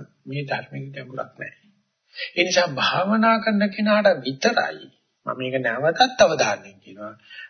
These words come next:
භාවනා කරන කෙනාට විතරයි මේ වගේ කාය දරත, චිත්ත දරතාවට පස්සේ, හිතේ ලීන භාවාවට පස්සේ, හිත නන්නත්තර වුණාට පස්සේ මේ ධර්මයක නාමයෙන්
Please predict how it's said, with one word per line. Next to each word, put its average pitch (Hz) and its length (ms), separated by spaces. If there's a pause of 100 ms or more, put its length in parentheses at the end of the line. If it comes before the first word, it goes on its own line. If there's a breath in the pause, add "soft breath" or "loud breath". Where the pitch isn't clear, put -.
භාවනා 170 640
කරන 202 240
කෙනාට 175 400
විතරයි 156 460
මේ 135 320
වගේ 147 420
කාය 127 440
දරත, 139 380 (100)
චිත්ත - 340 (100)
දරතාවට 135 680
පස්සේ, 180 560 (480 soft breath)
හිතේ 139 380
ලීන 135 380
භාවාවට 135 680
පස්සේ, 190 520 (440 soft breath)
හිත 135 140
නන්නත්තර 143 680
වුණාට 160 300
පස්සේ 165 300
මේ 165 240
ධර්මයක 160 680
නාමයෙන් 185 460